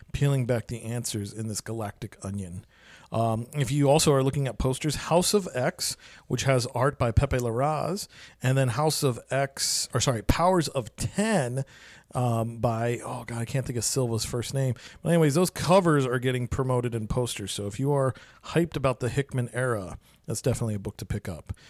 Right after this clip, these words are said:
Uh, Punisher issue number thirteen will start a really nifty storyline with Wilson Fisk and Frank Castle going head-to-head. Uh, Baron Zemo is gonna be involved in this somehow. He's the kind of the puppet master, um,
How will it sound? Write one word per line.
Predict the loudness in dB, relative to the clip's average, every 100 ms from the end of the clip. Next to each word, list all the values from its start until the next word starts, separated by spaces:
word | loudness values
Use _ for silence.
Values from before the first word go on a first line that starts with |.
| -20 -20 -6
Uh, | 4 6 6
Punisher | 6 6 6 4
issue | 4 2 2
number | 4 4
thirteen | 2 0 2 2 4
will | 2
start | 2 4 4 4
a | 2 2 2
really | -2 0 2 4 4
nifty | 2 0 0 -2
storyline | -2 -2 0 2 2 0 -2 2
with | 2 0 -4 -18 _ _ _ _ _ _ _ -20 -18 0
Wilson | 4 6 6 2
Fisk | 4 2 2 2
and | 0
Frank | 0 0
Castle | 0 -2 0 -2
going | 0 -2 -2
head-to-head. | -2 -2 -2 -4 -6 -10 -20 -20 -20 -20 _
Uh, | -6 -4 0
Baron | 4 6 6
Zemo | 4 4 4 4
is | 4
gonna | 0 2
be | 0
involved | 2 4 4 4
in | 2
this | 0 0
somehow. | 0 0 0 0
He's | 0 0 -2
the | -2
kind | -4 -4
of |
the | -4
puppet | -4 -4 -4
master, | -4 -4 -6 -6 -6 -6
um, | -8 -8 -12